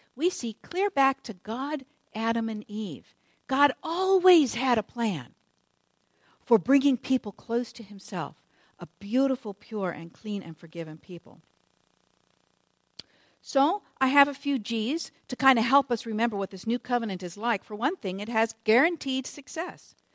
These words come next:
Thank goodness, 'cause it's a unilateral covenant. God is gonna do the whole thing. All humankind has to do is say, "Yes,"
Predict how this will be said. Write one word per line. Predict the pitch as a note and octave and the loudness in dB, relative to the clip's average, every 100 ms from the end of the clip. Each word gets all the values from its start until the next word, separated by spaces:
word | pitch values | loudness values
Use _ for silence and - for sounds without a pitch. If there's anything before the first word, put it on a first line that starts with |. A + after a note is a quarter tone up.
| - | -4
Thank | E4+ F4 | -4 2
goodness, | C#4+ B3+ C#3+ | 2 2 -4
'cause | - A#3 | 0 0
it's | A#3 | 0
a | A#3 | -4
unilateral | A#3 C#4+ A#3+ A#3+ C#4+ A3+ | -2 0 0 0 0 -4
covenant. | G#3+ D4 D4+ E3 - _ _ _ _ _ - | -6 -8 -6 -8 -12 _ _ _ _ _ -2
God | A3+ D4+ | 0 2
is | B3+ | 0
gonna | - B3 | 0 0
do | G#3+ B3+ | 2 0
the | A#3 | 4
whole | C4+ | 2
thing. | B3 D4 A#3+ A2+ _ _ _ _ _ | 4 2 0 -4 _ _ _ _ _
All | - D#4 | 6 6
humankind | G4 F#4+ D#4+ D4 - C#4+ F#4 F4+ | 6 0 -2 -4 -6 -6 -4 0
has | F#3+ - | -2 -2
to | G3 | 0
do | G#3 | 2
is | G#3+ | 2
say, | - A#3 | 4 2
"Yes," | A#3 C#4 G#4 G#3 - | 4 2 0 -4 -12